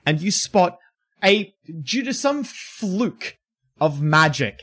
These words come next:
and some, some incredible, weird, once in a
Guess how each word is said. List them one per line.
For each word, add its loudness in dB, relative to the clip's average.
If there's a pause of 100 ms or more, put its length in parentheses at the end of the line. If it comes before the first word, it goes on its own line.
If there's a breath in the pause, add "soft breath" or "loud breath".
and 4
some, 0 (180)
some 0
incredible, -2 (100)
weird, 2 (680 soft breath)
once 0
in -2
a 0